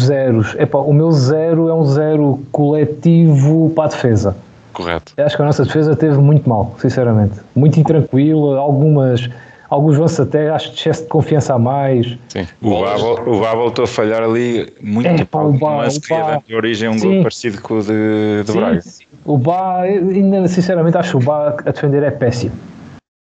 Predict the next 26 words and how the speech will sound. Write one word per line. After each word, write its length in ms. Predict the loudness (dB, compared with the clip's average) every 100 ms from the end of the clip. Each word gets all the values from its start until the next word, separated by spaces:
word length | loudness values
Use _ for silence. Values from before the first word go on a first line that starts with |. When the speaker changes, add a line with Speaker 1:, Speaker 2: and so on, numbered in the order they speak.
| 2
Speaker 1:
Não, 440 | 2 2 0 0
Speaker 2:
Sim. 360 | 2 2 2 0 -6 -10 -14
Speaker 1:
reparem 440 | -6 -2 2 2
quantos 260 | 2 0 2
gols 280 | 0 2 2
é 40 |
que 60 | 0
já 80 |
sofremos 480 | -2 -2 0 0 0
à 100 | -2
conta 240 | 0 0 0
do, 240 | 2 2
do 100 | 2
Bá. 220 | 2 0 -6 -14 -20 -20 -20 -20 _ _ _ -2
Speaker 2:
Sim. 160 | 0
Speaker 1:
Não 120 | 2 2
sei, 200 | 2 0
acho 320 | -2 -4 -6 _
que 100 | -12 -10
precisa 260 | -4 -2 0
ali 120 | 2
de 60 | 2
mais 160 | 0
trabalho 480 | -2 0 0 2 0
defensivo, 420 | 0 -2 0 0
sinceramente. 500 | 0 0 2 2 2